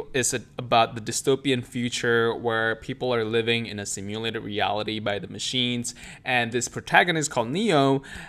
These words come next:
somehow uncovered the truths and was drawn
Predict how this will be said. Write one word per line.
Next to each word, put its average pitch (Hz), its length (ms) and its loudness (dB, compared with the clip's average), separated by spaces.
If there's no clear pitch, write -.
somehow 196 720 8
uncovered 147 500 4
the 127 80 4
truths 196 500 -2
and 127 300 0
was 110 260 -4
drawn 143 560 2